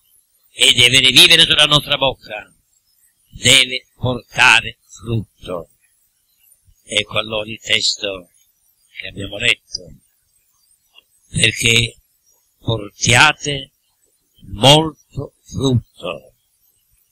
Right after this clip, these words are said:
portare frutto, frutto dentro e frutto fuori. Un esame di coscienza,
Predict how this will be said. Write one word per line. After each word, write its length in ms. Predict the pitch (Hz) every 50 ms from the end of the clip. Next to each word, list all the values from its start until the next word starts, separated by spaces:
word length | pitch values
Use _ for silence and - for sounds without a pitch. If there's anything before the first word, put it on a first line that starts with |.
| _ _ _ _ _ _ _ _ _ _ _ _ _ _
portare 840 | _ - 110 110 107 101 - - - 127 127 110 110 104 110 - - _
frutto, 720 | _ - - 98 98 92 - _ _ _ - - - _ _ _ _ _ _ _ _ _ _ _ _ _ _ _ _ _ _ _ _ _ _ _ _ _ _ _ _ _ _ _ _ _ _
frutto 540 | _ - - 110 131 151 165 - - - 117
dentro 640 | 107 117 135 143 151 165 165 - - 170 175 - _ _
e 140 | - -
frutto 380 | - - - 143 147 - - 139
fuori. 420 | - - - - 156 - - - _ _ _ _ _ _ _ _ _ _ _ _ _ _ _ _ _ _ _ _ _ _ _ _
Un 140 | _ - 120
esame 340 | 120 135 147 156 165 156 139
di 120 | 127 127
coscienza, 600 | 117 113 113 - - 98 90 85 - - - -